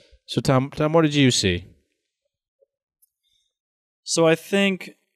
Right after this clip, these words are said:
Speaker 2: you mentioned how Quickley had a good game in this one, and I'm just going back to a, a tweet I had at the end of that first half. That was kind of just how the game, like, kind of t-, how it summed up the game. It was that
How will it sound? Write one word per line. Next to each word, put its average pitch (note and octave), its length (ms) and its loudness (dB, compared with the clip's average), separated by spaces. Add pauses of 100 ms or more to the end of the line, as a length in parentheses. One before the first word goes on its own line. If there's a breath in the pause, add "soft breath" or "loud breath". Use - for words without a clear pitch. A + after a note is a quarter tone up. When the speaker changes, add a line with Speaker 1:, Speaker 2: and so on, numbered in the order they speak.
(180)
Speaker 2:
you D#3 160 -4
mentioned E3 360 -2
how C#3 160 -4
Quickley C#3 480 -6
had B2+ 180 -4
a B2 60 -4
good B2 260 -6
game B2+ 280 -4
in B2+ 100 -4
this C3 220 -4
one, C#3 420 -4 (220)
and B2 540 -6 (680)
I'm C#3 120 -8
just C3+ 120 -6
going C3+ 180 0
back B2+ 260 0
to A#2+ 180 -2
a, A#2+ 80 -2 (160)
a C3 60 -4
tweet C3+ 320 0
I B2+ 200 0
had B2 220 -4
at A2 100 -12
the C3 140 -6
end B2+ 140 -6
of A#2+ 80 -6
that A#2 200 -6
first A#2+ 340 -8
half. A#2+ 500 -8 (420)
That C3+ 80 -2
was C#3+ 140 0
kind F#3 260 0
of D3+ 120 -2
just C#3 240 -4
how C#3 200 2
the B2 100 -4
game, B2+ 460 -4
like, A#2 160 -10
kind B2 260 -8
of G#2 60 -20 (540)
t-, C3+ 160 -12
how C3 140 -4
it A#2+ 80 -6
summed B2+ 280 -2
up A#2+ 140 -4
the B2 80 -8
game. A2 260 -6
It A#2+ 40 -6
was A#2 140 -8 (380 soft breath)
that C3 220 -2